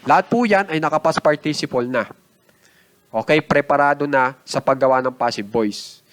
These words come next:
So, kayo na lang mamili dito kung anong subject ba ang gusto nyong gamitin. Okay? At saka kung ano yung subject nyo, doon nyo ibase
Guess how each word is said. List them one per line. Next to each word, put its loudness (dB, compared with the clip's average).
So, 0
kayo 2
na 0
lang 2
mamili 0
dito 0
kung 0
anong -4
subject -2
ba 2
ang -8
gusto -6
nyong -4
gamitin. 0
Okay? 2
At -2
saka 2
kung -4
ano 0
yung 0
subject 0
nyo, 0
doon 0
nyo 0
ibase 0